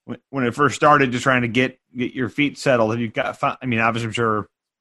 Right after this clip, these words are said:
there are more precautions today than there were previously, but, uh, have you kinda found your groove as far as your ministry there?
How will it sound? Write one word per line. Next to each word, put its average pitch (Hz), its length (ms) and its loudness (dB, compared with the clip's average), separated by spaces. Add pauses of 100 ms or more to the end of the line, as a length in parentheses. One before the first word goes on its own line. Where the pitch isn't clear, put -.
(240)
there 107 140 -4
are 98 80 0
more 107 320 -4
precautions 110 520 -4
today 107 240 0
than 107 100 -4
there 101 120 0
were 104 120 0
previously, 120 500 -2
but, 104 260 -4
uh, 90 300 -4 (400)
have 107 80 -14
you 107 60 -8
kinda 135 240 2
found 135 240 0
your 127 100 -2
groove 139 340 2
as 131 80 -4
far 127 200 0
as 117 60 -2
your 120 80 -2
ministry 135 380 -4
there? 139 300 0